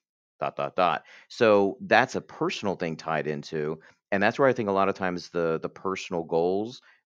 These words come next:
also are the ones that kinda motivate us. Otherwise, you know, when in doubt, we're just gonna do whatever we're being asked to do. Are you working your plan, or are you working somebody else's plan? Uh, but again, it comes down to the, to the discipline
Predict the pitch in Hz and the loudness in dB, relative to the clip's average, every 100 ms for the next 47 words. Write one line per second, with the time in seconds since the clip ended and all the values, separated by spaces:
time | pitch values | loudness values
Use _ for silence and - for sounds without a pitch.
0 | _ 95 98 - - 85 - 90 80 82 | _ 0 2 2 0 0 0 -2 -2 -4
1 | 80 82 90 82 80 78 69 52 - - | -6 -6 -4 -2 -2 -2 -4 -4 -6 -12
2 | _ _ 95 95 87 82 80 80 80 - | _ _ 0 2 2 2 2 0 -2 -6
3 | _ - _ _ 101 85 80 92 87 85 | _ -20 _ _ -6 -4 -2 -2 0 2
4 | 82 - 76 - 85 73 73 78 73 73 | 2 0 -8 -8 -8 -6 -6 -6 -6 -8
5 | 76 78 67 69 71 - - 101 101 113 | -4 -6 -6 -6 -6 -6 -10 -6 -2 -2
6 | 123 _ _ _ _ - 90 113 117 117 | -4 _ _ _ _ 0 4 4 4 2
7 | 104 104 - 92 87 - 92 98 117 123 | 2 0 -2 -2 -2 -2 -2 0 2 0
8 | 120 87 87 87 82 82 80 - 82 80 | 0 0 0 0 0 -2 -4 -6 -6 -4
9 | 87 80 85 78 78 76 67 76 98 - | -6 -6 -6 -8 -8 -4 -4 -4 -8 -6
10 | 107 120 131 _ _ _ _ _ - 76 | -6 -6 -12 _ _ _ _ _ -10 -6
11 | 71 71 - 95 71 92 90 90 101 90 | -6 -6 -2 -2 0 -2 0 -2 -4 -2
12 | 90 - 80 78 76 - 80 78 85 - | -4 -4 -4 -4 -4 -8 -12 -10 -10 -10
13 | - - 82 78 | -12 -6 -6 -6